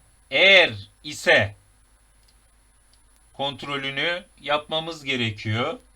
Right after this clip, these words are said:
Bakın şuraya gelelim. Eğer ise buradan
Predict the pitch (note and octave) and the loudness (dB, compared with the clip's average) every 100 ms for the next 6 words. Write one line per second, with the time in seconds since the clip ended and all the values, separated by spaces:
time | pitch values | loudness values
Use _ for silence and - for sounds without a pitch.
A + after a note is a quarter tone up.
0 | _ _ _ _ _ _ _ _ _ _ | _ _ _ _ _ _ _ _ _ _
1 | _ _ _ _ _ _ _ _ _ _ | _ _ _ _ _ _ _ _ _ _
2 | _ _ _ _ _ _ _ _ _ _ | _ _ _ _ _ _ _ _ _ _
3 | _ _ _ _ _ C3 A#2+ A#2 A2 C3+ | _ _ _ _ _ -18 -12 -12 -12 -6
4 | C3 B2+ B2+ C3 A#2+ A2 A#2 B2 _ _ | -4 -2 -2 0 0 0 -2 -8 _ _
5 | _ _ _ _ _ _ _ _ _ _ | _ _ _ _ _ _ _ _ _ _
6 | _ _ _ _ _ _ _ _ _ _ | _ _ _ _ _ _ _ _ _ _
7 | _ _ _ _ _ _ _ _ _ _ | _ _ _ _ _ _ _ _ _ _
8 | _ _ C#3 D3+ D3 C#3 D3 - - - | _ _ -4 0 4 6 4 -2 -20 -20
9 | _ _ - C3+ - C3 A2 G#2 - _ | _ _ -16 -12 0 2 2 -2 -16 _
10 | _ _ _ _ _ _ _ _ _ _ | _ _ _ _ _ _ _ _ _ _
11 | _ _ _ _ _ _ _ _ _ _ | _ _ _ _ _ _ _ _ _ _
12 | _ _ _ - G3 F3+ E3 E3 - | _ _ _ -8 -6 2 4 4 0